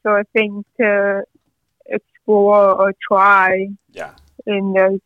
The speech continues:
Speaker 1: art world that I kind of, like, regret that I ever said no to trying new things when I was younger. <laughs>
Speaker 2: Mm-hmm.
Speaker 1: Um, so yeah, I guess just remaining open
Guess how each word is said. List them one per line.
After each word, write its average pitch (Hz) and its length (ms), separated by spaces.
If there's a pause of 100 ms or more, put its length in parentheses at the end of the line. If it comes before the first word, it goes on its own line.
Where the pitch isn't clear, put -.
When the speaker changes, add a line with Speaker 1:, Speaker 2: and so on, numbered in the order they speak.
(220)
Speaker 1:
art 202 280
world 185 480 (1700)
that 202 120
I 202 120
kind 285 260
of, 339 100
like, 247 200 (280)
regret 202 760
that 208 140
I 202 120
ever 202 240 (120)
said 208 140
no 196 560 (240)
to 214 80 (120)
trying 202 380
new 202 260
things 208 420
when 196 160
I 185 120
was 180 200
younger. 196 400 (240)
<laughs> 247 200
Speaker 2:
Mm-hmm. 90 280 (1200)
Speaker 1:
Um, 196 580 (3000)
so 226 80
yeah, 247 260
I 208 80
guess 214 120 (120)
just 220 200
remaining 214 580
open 196 400